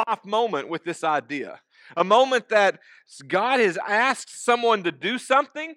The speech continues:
and he looks at the situation and he goes, "Why? Why do you want me to do it this way?"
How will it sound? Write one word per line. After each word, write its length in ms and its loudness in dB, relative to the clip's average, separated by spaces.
and 300 -2
he 100 0
looks 300 0
at 80 -12
the 100 -4
situation 800 -4
and 240 -4
he 180 -6
goes, 400 -2
"Why? 540 0
Why 420 2
do 100 -2
you 140 -4
want 200 2
me 120 -4
to 120 -4
do 220 -4
it 140 0
this 180 -4
way?" 220 -2